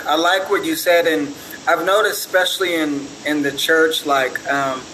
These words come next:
in addition to marriage, it's like, for a long time, it was, um, the issue with, with, with sex, where, you know, you'd hear people say, "Don't have sex till you're married, don't have sex till you're married," but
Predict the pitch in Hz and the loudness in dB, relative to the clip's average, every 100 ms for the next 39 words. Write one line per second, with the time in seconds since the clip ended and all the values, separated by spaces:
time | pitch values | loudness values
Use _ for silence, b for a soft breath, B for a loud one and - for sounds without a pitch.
0 | - - - - 160 175 170 151 175 - | -18 -18 -18 -6 -2 2 2 2 0 0
1 | 160 - 147 151 165 156 143 143 139 143 | -2 -2 0 4 4 4 2 -2 -4 0
2 | 139 131 - - - - - - - 165 | 2 0 -6 -18 -18 -18 -18 -12 0 4
3 | 156 160 175 170 170 160 156 - 143 156 | 6 4 2 0 0 2 -2 -4 -2 0
4 | 151 - - 143 143 139 135 - - - | -2 -6 -4 0 2 2 -4 -10 -16 -16
5 | - - 160 170 160 190 165 160 156 - | -16 -2 2 2 0 -2 0 0 -2 -2
6 | 151 156 - - 147 151 147 196 190 - | -2 -2 -6 -4 0 0 0 2 2 0
7 | - 139 143 143 160 143 143 139 147 143 | -6 -4 -2 -2 0 2 2 -2 -4 -2
8 | 160 160 160 165 156 160 156 143 143 B | 0 0 -2 -8 -6 0 0 0 -2 B
9 | B - 180 185 180 196 185 - 185 175 | B 4 4 4 2 0 0 -2 -4 -2
10 | 185 170 160 165 170 170 156 180 170 - | 0 0 2 2 2 2 0 0 0 -2
11 | - 165 156 160 156 143 143 139 | -6 -4 0 2 2 0 0 -2